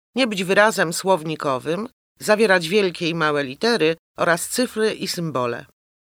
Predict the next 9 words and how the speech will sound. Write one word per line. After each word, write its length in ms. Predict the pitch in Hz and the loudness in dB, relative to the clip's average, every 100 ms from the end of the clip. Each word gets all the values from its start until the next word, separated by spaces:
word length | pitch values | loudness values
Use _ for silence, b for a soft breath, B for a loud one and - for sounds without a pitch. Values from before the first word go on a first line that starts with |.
| _ | _
Niedopuszczalne 800 | 190 220 220 208 - 254 240 202 | -2 2 2 0 0 2 2 0
jest 180 | 170 175 | -2 0
także 460 | 226 214 165 175 190 _ _ | 0 0 0 -2 -2 _ _
używanie 500 | 202 196 190 202 202 | -4 0 2 2 2
jednego 400 | 190 175 180 147 | 0 0 -4 -2
hasła 520 | 156 214 220 202 202 - | 0 0 0 -2 -2 -2
do 140 | 165 | -6
wszystkich 460 | 147 185 - - 156 | -4 -6 -8 -10 -6
zabezpieczeń. 680 | 156 147 160 - 95 - | -6 -6 -8 -10 -12 -12